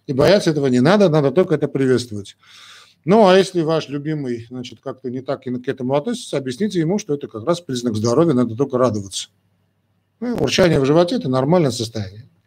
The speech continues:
Не надо на это реагировать. Надо этому только радоваться. Асмик Карапетян. Ну, это, наверное, сердечко.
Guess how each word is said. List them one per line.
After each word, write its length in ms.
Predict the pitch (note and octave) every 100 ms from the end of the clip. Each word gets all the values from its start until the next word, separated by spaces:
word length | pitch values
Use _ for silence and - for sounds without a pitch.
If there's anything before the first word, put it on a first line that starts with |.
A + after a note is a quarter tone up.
| _ _
Не 60 | A#2+
надо 200 | F3 E3+
на 120 | C3+
это 160 | D3+ A#2+
реагировать. 600 | B2 G#2+ G2+ F#2+ - - _ _ _ _
Надо 160 | D3 D#3
этому 180 | D3+ D3
только 200 | D#3 D3
радоваться. 480 | C3+ A2+ G#2 - _ _ _ _ _ _ _ _ _ _ _ _ _ _ _ _ _
Асмик 440 | - F#3 F#3 F#3+ F#3
Карапетян. 800 | E3+ D#3+ D3+ D3+ F3+ G3 A3+ F3 - _ _ _ _ _ _ _ _ _ _ _ _ _ _ _ _ _ _ _ D#3
Ну, 80 |
это, 180 | F3 D3+
наверное, 360 | C#3+ C#3+ C3 B2+
сердечко. 800 | B2+ B2+ D#3 G#3 - G#3 G#3